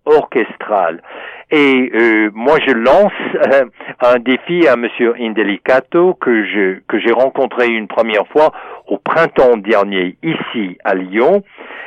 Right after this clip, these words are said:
c'est que j'ai l'impression que ce compositeur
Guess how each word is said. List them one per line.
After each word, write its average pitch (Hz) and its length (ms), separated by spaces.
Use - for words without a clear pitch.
c'est 170 100
que 165 320
j'ai 170 220
l'impression 190 840
que 139 440
ce 123 60
compositeur 139 920